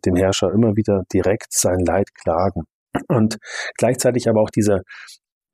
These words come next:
diese Radikalität da drin. Für uns ist der Zeitpunkt gekommen, wo das Sterben besser ist als die Fortsetzung der unerträglichen Qualen. Die Qualen, die diese Arbeiterinnen und Arbeiter hier in, äh,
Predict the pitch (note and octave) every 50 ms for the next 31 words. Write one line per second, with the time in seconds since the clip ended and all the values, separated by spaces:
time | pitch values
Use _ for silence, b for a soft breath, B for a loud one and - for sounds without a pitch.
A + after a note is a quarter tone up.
0 | _ - G#2+ F#2+ - G#2+ F2 F2+ G#2 C3+ C#3 B2 - - A2+ G#2 G2 F#2 - -
1 | A2 A2+ - F#2+ F2 - - F2+ F2+ - - - F#2+ G2 - - - - - A2
2 | - - - G2 A2 A#2 - - A2+ G#2 - - - - - - A2 A2+ A#2 G#2
3 | A2 B B B B B _ - G#2+ F#2+ G2+ - - - A2 - - - - G#2
4 | G#2+ A#2 G#2+ G2 - - G2 - - G2+ E2+ E2+ F#2 F2+ - - G2 F#2+ - -
5 | - - E2+ - - - E2 E2+ E2+ - - - E2+ D2+ - - - D#2 D2+ -
6 | B B B B - F#2+ E2+ E2+ F2 F2 E2+ - - F2 D#2+ - - E2 - -
7 | - - - - D2+ D#2 E2 - - F2 E2+ F#2+ G2+ G2 F2 D#2+ - - F2 -
8 | - - - b b b b b _ - F#2+ F2+ D#2+ E2 D#2+ D2+ - E2+ E2+ E2
9 | E2 - D2+ D2+ - F2+ F2 - F2 D#2+ - _ _ _ _ _ _ _ - F2+
10 | F2+ F2 E2 E2 D2+ - - G#2 F#2 E2 E2 D#2+ D#2+ E2 D#2 D#2 D#2 - _ -
11 | - - - F#2+ E2 D#2